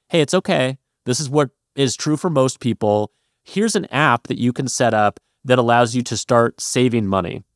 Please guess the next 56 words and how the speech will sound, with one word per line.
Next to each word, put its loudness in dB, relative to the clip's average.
for 2
a 0
down 0
payment. -10
And 0
we're 0
going 0
to -4
let 0
you -2
know 2
as 0
you 0
go 2
how 2
that's 0
going, 0
what's -2
going 2
on 2
with -4
your -2
credit 0
score, 0
how 0
close -2
you 0
are 2
to -2
being 0
able -2
to 2
buy 2
a 2
house. -2
We're 2
maybe 2
gonna 2
offer -2
you -2
rewards. -2
Like, 0
every 0
time 0
you -2
pay -4
your 0
rent, -2
for -4
example, -2
we're 0
gonna -2
give -2
you -2
cash -2
back 0